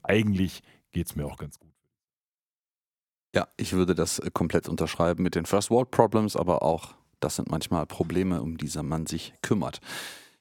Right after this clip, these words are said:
Speaker 2: Ja, gehen wir mal direkt rein in die Materie an dieser Stelle. Ich, äh, fange jetzt mal an und sage, worum geht es heute eigentlich? Was bequatschen wir?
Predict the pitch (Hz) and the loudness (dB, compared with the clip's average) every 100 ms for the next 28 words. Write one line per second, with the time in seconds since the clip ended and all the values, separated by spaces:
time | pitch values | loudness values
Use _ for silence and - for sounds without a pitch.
0 | - 151 127 131 120 110 107 113 - 90 | 2 4 4 6 6 4 4 2 2 2
1 | 95 131 98 104 90 - 127 104 73 95 | 2 4 2 2 2 2 0 2 0 0
2 | 139 - - - 92 87 85 92 85 110 | -4 -10 -8 -4 -2 0 2 2 2 2
3 | - - - 104 98 95 95 - 120 107 | -2 -4 0 2 2 2 0 2 4 4
4 | 107 87 117 107 95 101 98 90 107 143 | 2 4 4 4 4 4 2 2 2 2
5 | 135 107 92 104 - 90 90 71 82 92 | 2 2 2 2 2 2 4 2 2 0
6 | 87 87 - - - 90 - 92 85 92 | 2 0 0 -2 2 2 2 -2 0 2
7 | 98 | 2